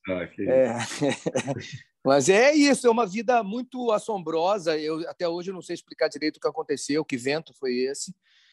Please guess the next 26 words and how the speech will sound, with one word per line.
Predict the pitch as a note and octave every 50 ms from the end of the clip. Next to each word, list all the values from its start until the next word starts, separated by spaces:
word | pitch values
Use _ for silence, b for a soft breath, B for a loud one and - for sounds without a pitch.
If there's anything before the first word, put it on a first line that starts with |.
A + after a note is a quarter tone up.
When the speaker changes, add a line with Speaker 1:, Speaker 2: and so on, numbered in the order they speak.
| _ _ _
Speaker 2:
É, | - - C#3+ D3 C#3+ C#3 C#3 C3+ C3+ C3 B2+
devo | A#2+ B2 D3 C#3+ C3 C#3+
muito | C#3 C3+ C#3+ D#3 D3+ C#3+ D#3+ D#3
a, | D3+ C#3+
a, | - - C#3 C3 C3 C#3+ C#3+ C3+ B2+ C3 -
a | -
um | C#3 C#3
certo | - - C#3 - -
assombro | C3 - - - - D3 D#3 D#3 D3 C3+ B2+
que | A2 C#3
eu | C3+
ouvi | B2+ A#2 B2+ C#3
a | C3 A#2+
vida, | G#2+ A#2+ C#3 C#3 C3
um | B2 B2
certo | A#2 - A#2 A#2 - C3+
desespero | A#2+ B2 A#2+ B2 C3 A#2 - - - _ - C#3 D3 D3+ C#3 B2+
de | G#2+ A#2 A#2+ A2+ - b b b b b
tentar | _ - B2+ A#2+ C#3+ C3+
entendê-la, | C3 B2+ _ C#3+ C3+ B2 A#2+ A#2 B2+ B2 C3+ D3+ D3+ C3+ B2+ B2
né? | A#2+ B2 B2+
Entender | C3 A#2+ A#2+ A#2+ A#2+ A#2 C3
o |
significado | C3 - B2+ A#2+ C3 B2 - - A#2 - B2+ B2 B2 B2 B2+
de | A2+
estar, | G2+ - - B2+ A#2+ A2+ -